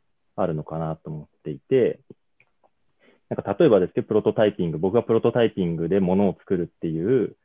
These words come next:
まあ、ラピッドなものを作るっていうことをやっている、えー、まあ、まあ、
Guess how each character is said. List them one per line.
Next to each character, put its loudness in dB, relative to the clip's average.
ま -2
あ、 6
ラ 6
ピ -6
ッ -20
ド -2
な 0
も 0
の 0
を -6
作 -4
る -6
っ -4
て -10
い -6
う -18
こ -12
と -6
を 2
や 2
っ -8
て -2
い 4
る、 -2
え -6
ー、 -18
ま 2
あ、 0
ま 2
あ、 -6